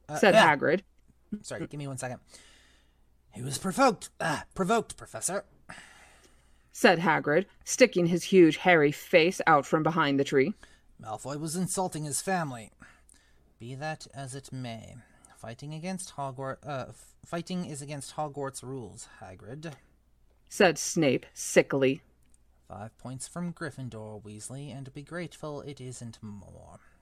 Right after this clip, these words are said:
Speaker 1: Keep moving along, all of you."
Speaker 2: Malfoy, Crabbe, and Goyle pushed roughly past the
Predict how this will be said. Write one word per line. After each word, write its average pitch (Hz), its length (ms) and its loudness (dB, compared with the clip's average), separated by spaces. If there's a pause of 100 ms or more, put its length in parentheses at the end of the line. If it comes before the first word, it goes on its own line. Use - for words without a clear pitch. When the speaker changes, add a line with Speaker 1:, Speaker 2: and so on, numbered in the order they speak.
(240)
Speaker 1:
Keep 180 300 -14
moving 156 420 -10
along, 113 500 -10 (300)
all 131 180 -6
of 87 140 -18
you." - 240 -20 (1400)
Speaker 2:
Malfoy, 269 500 6
Crabbe, 214 440 0 (100)
and 196 340 2
Goyle 139 400 8
pushed 170 380 4
roughly 160 520 4
past 135 440 0
the 143 160 -4